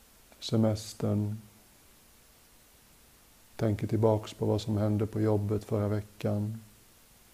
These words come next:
vad du ser fram emot näst-, nästa vecka. Allt det där, fina grejer, inget fel i det. Men just nu så är det inte det vi ägnar oss åt.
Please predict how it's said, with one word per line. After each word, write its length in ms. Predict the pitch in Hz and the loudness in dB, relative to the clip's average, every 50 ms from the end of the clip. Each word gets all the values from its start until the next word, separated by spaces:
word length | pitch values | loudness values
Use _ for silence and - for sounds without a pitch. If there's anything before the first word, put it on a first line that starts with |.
| - - - - - - - - - - - - - - - | -20 -20 -20 -20 -20 -20 -20 -20 -20 -20 -20 -20 -20 -10 -2
vad 140 | - 110 | 0 2
du 60 | 107 107 | 2 2
ser 140 | - 113 | 0 -4
fram 340 | 104 - - 110 107 104 104 | -4 0 2 2 4 4 2
emot 340 | 107 107 107 107 104 104 - | 2 2 2 0 -2 -2 -2
näst-, 380 | 117 110 104 - - - - - | -2 -2 -2 -4 -8 -16 -8 -4
nästa 380 | 120 110 104 - - - - 104 | -4 -4 -4 -6 -8 -6 -4 -4
vecka. 680 | 98 120 113 110 107 107 - - - 110 107 110 107 107 107 - - - - - - - - - - - - - - - - - - - - - - - - - - - - - - - | -4 -2 -4 -4 -4 -6 -12 -4 -4 -2 -2 -2 -6 -10 -14 -20 -20 -20 -20 -20 -20 -20 -20 -20 -20 -20 -20 -20 -20 -20 -20 -20 -20 -20 -20 -20 -20 -20 -20 -20 -20 -20 -18 -18 -12 -4
Allt 380 | 135 123 120 120 117 113 - | -2 0 0 0 0 -2 -2
det 100 | - 127 | 0 0
där, 280 | 120 117 113 113 113 113 | 2 2 2 0 0 -4
fina 400 | 110 - - 123 120 113 113 110 | -6 0 2 4 4 4 4 2
grejer, 560 | 110 117 113 110 107 107 107 107 107 113 113 107 110 - - - - - - - - | 2 2 2 2 2 2 2 2 0 -4 -6 -10 -16 -20 -20 -20 -20 -20 -20 -20 -10
inget 480 | - 127 113 117 117 117 113 110 110 110 | -4 0 0 2 2 2 0 0 -2 -2
fel 240 | - 117 110 107 110 | -2 0 0 2 2
i 60 | 110 | 2
det. 200 | 107 110 107 110 - - - - - - - - - - - - - - - - - - - - - - - - - - | 0 0 -2 -4 -8 -12 -18 -20 -20 -20 -20 -20 -20 -20 -20 -20 -20 -20 -20 -20 -20 -20 -20 -20 -20 -20 -20 -20 -6 -2
Men 100 | 117 113 | 0 2
just 520 | 120 127 127 120 - - - - - - | 2 2 0 0 -4 -8 -12 -12 -14 -6
nu 300 | - 117 107 104 107 107 | -4 -2 0 0 0 -2
så 140 | 107 - 113 | -2 -2 -2
är 40 | 107 | -2
det 80 | 104 110 | 0 -2
inte 160 | 107 - 110 | -2 0 2
det 200 | 104 104 101 101 | 2 4 4 4
vi 100 | 98 101 | 2 0
ägnar 380 | 101 101 101 101 98 98 98 | 0 0 0 -2 -2 -4 -4
oss 200 | 101 98 95 - | -6 -6 -6 -6
åt. 520 | - 107 107 107 - - - - - - | -6 -6 -6 -8 -10 -16 -20 -20 -20 -20